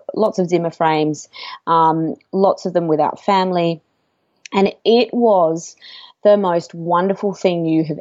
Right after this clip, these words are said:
ever seen. So their last assignment, the kids, was to cook a long table lunch for thirty of the aged care residents. They had to research what their palates could accept and take and dietary requirements weeks leading up.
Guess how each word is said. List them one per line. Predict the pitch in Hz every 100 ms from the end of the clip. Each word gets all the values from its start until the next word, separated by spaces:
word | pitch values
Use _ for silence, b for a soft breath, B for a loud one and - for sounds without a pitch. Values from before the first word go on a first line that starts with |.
| -
ever | 156 156
seen. | 160 - 151 123 135
So | - 202 180 170 165 B B B _ -
their | 185 208 196
last | 196 226 -
assignment, | 202 180 165 160 -
the |
kids, | - 160 165 -
was | 156 156
to | 175
cook | - 165
a | 160
long | 196 247
table | 247 214 190
lunch | 160 151 160 -
for | - 156 151 151 143 - -
thirty | 196 196 196 190
of | 170 156 -
the | 175 175 -
aged | 165 160
care | - 156
residents. | 143 131 165 285 - - B B B B -
They | 196
had | 196 190
to | 170
research | 170 175 - 170 -
what | 165 156 -
their | 165 156
palates | - - 175 - -
could | 180
accept | - - - 180 -
and | 165 151
take | - 139 165 - -
and | 160
dietary | 139 139 - -
requirements | 156 - 147 147 135 - - - -
weeks | 170 165 -
leading | 175 165 165 135
up. | 117 -